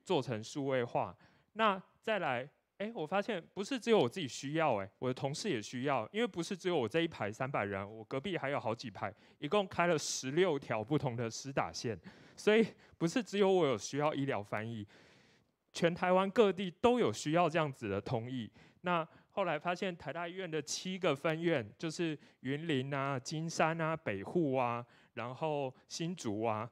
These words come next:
其实其他的分院也都有需要这样子的医疗通译。那也问了地方的药局，然后还有就是其他的医疗院所，还有第一线，结果他们都有需要。最后去问，哎，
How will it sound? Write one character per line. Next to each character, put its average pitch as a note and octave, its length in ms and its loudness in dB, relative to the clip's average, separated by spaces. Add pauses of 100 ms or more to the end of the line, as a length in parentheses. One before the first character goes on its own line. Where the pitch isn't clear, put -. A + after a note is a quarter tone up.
(140)
其 D3 180 -4
实 D#3+ 180 -2
其 C#3 200 -6
他 D#3 180 0
的 D3 60 2
分 D3+ 160 0
院 D#3 260 0
也 G#2 160 -2 (140)
都 G3+ 260 4
有 F#2+ 100 -4
需 C3+ 220 -12
要 D3+ 180 -2
这 C3 120 2
样 C3+ 120 2
子 A2+ 140 -6
的 G2 260 -4 (680)
医 D3 140 0
疗 A2+ 200 2
通 A#2+ 260 -6
译。 B2+ 220 -2 (440)
那 F#3+ 300 4 (360)
也 D3+ 120 -2
问 A3 300 2
了 F#3 160 8
地 A3+ 180 -2
方 G#3+ 200 0
的 A3 80 2
药 G3+ 240 6
局， C3 400 -4
然 C#3+ 200 -2
后 F3+ 200 0
还 D#3 140 -2
有 C3+ 460 -2
就 F3 140 -8
是 F3 260 -8 (140)
其 - 180 -8
他 E3+ 160 0
的 F3 80 -2
医 D3+ 140 -6
疗 C3 220 2
院 D3+ 200 0
所， A2 240 -4
还 C3+ 120 -6
有 C3+ 120 0
第 C3 160 -6
一 C3+ 60 -6
线， C#3+ 240 -6 (400)
结 D3 100 -2
果 D3 160 0
他 D3+ 140 -6
们 C#3 160 -4
都 D3+ 140 0
有 A#2+ 100 -2
需 A#2+ 280 -8
要。 A#2+ 220 -2 (1000)
最 G#3+ 160 2
后 A3 160 2
去 G#3 100 -6
问， G3+ 440 0
哎， G3 140 -6